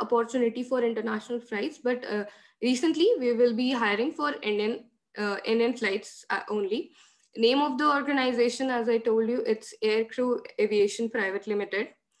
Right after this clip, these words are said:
And the name of your station manager will be, uh, will be Shruti Priya. And a job as a job analyst name, you will be knowing when you will be on board. And now let us know what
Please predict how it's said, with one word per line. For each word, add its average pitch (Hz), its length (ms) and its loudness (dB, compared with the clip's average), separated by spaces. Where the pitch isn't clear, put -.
And 226 200 2
the 262 80 2
name 254 220 4
of 277 180 2
your 277 180 4
station 254 420 0
manager 208 420 0
will 208 240 0
be, 214 260 -6
uh, 208 160 -2
will 214 140 6
be 233 120 0
Shruti 240 380 -4
Priya. 220 260 0
And 220 220 2
a 220 140 2
job 233 300 2
as 294 200 -2
a 254 240 -2
job 226 260 0
analyst 240 500 -2
name, 214 340 -4
you 220 200 -6
will 226 160 0
be 240 120 -2
knowing 214 340 -2
when 208 200 -4
you 220 120 -2
will 214 140 -2
be 214 120 -6
on 208 160 -6
board. 202 240 -6
And 202 220 -6
now 294 140 2
let 294 220 0
us 339 160 0
know 269 340 -2
what 247 400 -2